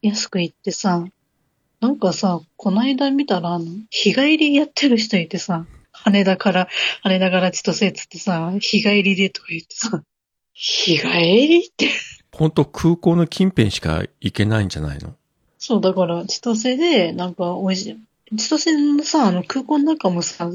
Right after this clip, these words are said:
Speaker 1: 結構すごいわけよ。
Speaker 2: うんうんうん。
Speaker 1: あそこ一日いても飽きないぐらいいっぱいなんか詰まってんの。
Speaker 2: うん。
Speaker 1: ご飯とかお土産とかさ、あそこ温泉とか映画とかもあるからさ、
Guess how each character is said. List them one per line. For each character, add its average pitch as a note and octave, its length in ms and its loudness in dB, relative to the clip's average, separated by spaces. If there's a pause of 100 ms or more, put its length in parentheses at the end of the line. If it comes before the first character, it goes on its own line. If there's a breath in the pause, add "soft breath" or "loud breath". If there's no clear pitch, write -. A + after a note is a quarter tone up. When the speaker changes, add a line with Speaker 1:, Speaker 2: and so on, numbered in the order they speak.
(320)
Speaker 1:
結 E4+ 240 -4
構 B3+ 140 0
す G#3 260 -2
ご C#4 120 2
い A#3+ 100 6
わ D#3+ 120 0
け E3+ 160 -4
よ。 E3+ 140 -6 (120)
Speaker 2:
う C#3 60 0
ん - 20 4
う G2 40 2
ん F2 180 -4
う - 20 -6
ん。 - 40 -8
Speaker 1:
あ G3+ 80 -4
そ A#3 160 -4
こ A#3 140 2
一 A3 240 2
日 C#4 280 2
い C4+ 60 -4
て D4 160 -4
も A#3 160 2
飽 E3+ 100 -2
き G#3 140 2
な F#3+ 140 4
い E3+ 100 0
ぐ E3+ 100 -2
ら F3 120 0
い F3+ 80 -2
い G#3 120 -4
っ - 120 -18
ぱ A3+ 100 2
い G#3+ 60 8
な A3+ 80 6
ん A3 80 -4
か F#3 80 2
詰 F3+ 260 -2
ま F3 60 -2
っ - 60 -12
て F3 120 -4
ん D#3+ 60 -6
の。 G#3 180 -6 (180)
Speaker 2:
う G#2+ 40 -4
ん。 D#2+ 240 -6 (280)
Speaker 1:
ご F3 120 -4
飯 E3+ 300 0
と F3 120 -4
か F3+ 140 -6
お F3 120 -4
土 F3+ 120 -2
産 F3 260 -4
と - 160 -8
か F3 140 -8
さ、 F#3 320 -4
あ G#3+ 40 -12 (180)
そ - 120 -20
こ G#3+ 140 0
温 G3 180 4
泉 A#3 400 2
と A#3+ 120 -2
か F3+ 200 0
映 F#3+ 220 2
画 A3 160 2
と A#3 120 -2
か G#3 140 -2
も E3+ 180 0
あ F3 60 0
る E3+ 100 -4
か - 140 -8
ら E3+ 100 -6
さ、 E3 300 -2